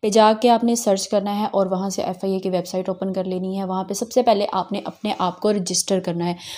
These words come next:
अगर आपका already वहाँ पे अकाउंट नहीं बना हुआ, obviously बहुत सारे लोगों का already अकाउंट नहीं बना होता, so आपको सबसे पहले अपना, आप खुद को वहाँ पे रजिस्टर करना है।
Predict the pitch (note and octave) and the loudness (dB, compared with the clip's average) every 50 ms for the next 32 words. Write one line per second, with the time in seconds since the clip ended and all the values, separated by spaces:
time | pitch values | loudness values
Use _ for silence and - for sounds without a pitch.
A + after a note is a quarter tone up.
0 | - - - G3+ G#3+ A3 A#3 G#3+ G#3 G#3+ - A#3+ - - G3+ G3 G3 G3+ G#3+ G#3 | -4 -2 0 2 4 6 6 6 4 4 2 0 2 2 2 2 4 2 2 2
1 | A3 A3 G#3 G#3+ G#3+ G#3 G#3 A3 G#3 G#3 G3 F#3+ F#3+ F#3+ F#3+ G#3 G3+ F#3+ F#3+ F#3 | 0 0 0 -2 -2 0 0 0 0 0 0 0 0 0 0 -2 -2 -2 -2 0
2 | F#3 F#3 F#3 - - - - G3 F#3+ G3 G3 G3 G#3 G#3 G3+ - - - - F#3+ | 0 0 0 -2 -2 0 2 2 4 4 2 0 0 -2 -4 -4 -6 -8 -6 -4
3 | F#3+ G3+ G3 G#3 G3 G3 G3 F#3 F3+ F3+ F3+ F3 G3 F#3+ F3+ F3 F3 F3+ F3 F#3+ | -4 -2 -2 0 0 2 2 2 2 2 0 2 2 2 2 2 2 2 2 0
4 | F#3 F#3 F#3 F3 F3 F3 F3 F3 G#3 A#3 G#3+ G#3 F#3 F3+ F3 F3 E3+ E3+ - F#3+ | 0 0 0 0 2 2 2 2 2 2 2 2 0 0 0 0 0 0 0 -2
5 | G3+ - - - - G#3 F#3+ F3+ F3+ F3+ F3+ - G#3+ A3+ A3 - G3+ - - G3 | -2 -2 -4 -6 -4 -2 0 0 0 -2 0 0 0 0 0 0 -4 -4 -4 -2
6 | G3 F3+ F3 F3+ F#3 - F3 F3 - F#3+ F#3+ - - _ _ _ - F#3 F3+ - | 0 2 2 2 2 2 0 0 0 -2 -2 -2 -6 _ _ _ -12 -12 -10 -10
7 | - - A3+ A3 - - A#3 A3 A3 G3+ G3 G3 - G#3+ G3+ G#3 F3+ F#3 E3+ - | -2 0 0 0 2 2 2 2 4 2 2 2 2 0 0 0 0 -2 -2 -2
8 | - G3 F#3 - F3 E3+ E3+ E3+ E3+ F3+ E3+ E3+ - _ _ | -2 -2 -2 -2 -2 -2 -2 0 0 0 -2 -4 -6 _ _